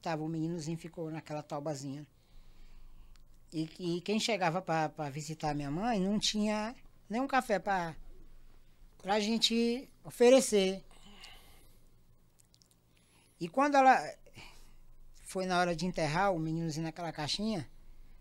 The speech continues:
não tinha carro pra levar o caixão,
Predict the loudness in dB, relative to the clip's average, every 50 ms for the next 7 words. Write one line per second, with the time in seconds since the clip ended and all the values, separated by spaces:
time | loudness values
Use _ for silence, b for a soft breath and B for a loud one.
0 | b b b b b -10 -6 -4 -4 -4 -4 -4 -6 -6 -4 -2 -2 0 0 -2
1 | -2 -4 -2 0 0 0 0 0 -2 0 0 2 0 0 -2 -4 -8 -14 -20 -20
2 | -20 -20 -14 -8 -6 -4 -4 -2 -2 -4 -4 -6 -6 -6 -8